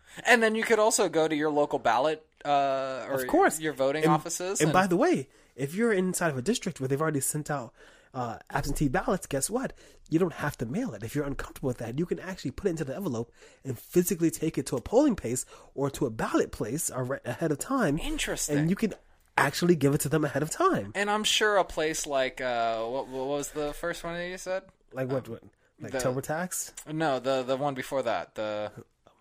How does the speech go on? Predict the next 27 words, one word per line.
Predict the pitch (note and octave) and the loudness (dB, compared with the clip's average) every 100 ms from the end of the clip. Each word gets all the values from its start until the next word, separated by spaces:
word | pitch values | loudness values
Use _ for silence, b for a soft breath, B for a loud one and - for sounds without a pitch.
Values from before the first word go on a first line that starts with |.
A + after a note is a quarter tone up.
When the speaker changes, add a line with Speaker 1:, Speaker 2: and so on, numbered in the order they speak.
| _ | _
Speaker 2:
Rock | A2+ A2 A#2+ C3 - | -14 -10 -6 -6 -6
the | |
Vote? | A#2 C3 - - | -6 -6 -6 -6
Speaker 1:
Rock | C3 C#3 - | 2 2 2
the | C3+ | 0
Vote. | C#3+ D3 | 0 2
I'm | F3 | 0
sure | - G#3+ G3+ F3 | 2 4 6 6
something | - D#3+ D#3+ | 4 -2 -2
like | D3 C3+ | -2 0
that | C3+ C3 | 2 2
will | B2 | 0
tell | - D#3 D#3 | -4 0 0
you | C#3 | 0
where | A#2+ A#2 | 0 0
your | A#2 | 0
closest | - C#3+ C#3 - B2 - | -2 0 2 0 -4 0
ballot | A#2 A#2 A#2 A2+ - _ - | 2 4 2 -2 -8 _ -6
Speaker 2:
Oh, | C#3+ | -2
Speaker 1:
stations | B2+ A#2 B2+ A#2+ | 0 0 -2 -4
Speaker 2:
of | |
Speaker 1:
and | A2+ | -4
Speaker 2:
course. | - F#4+ | 2 4
Speaker 1:
polling | A#2+ | 4
stations | A#2 B2+ A2+ A#2+ A2+ | 0 0 0 -2 -2
Speaker 2:
And | - | 4
Speaker 1:
are. | A3+ G2 D#2+ | 6 6 0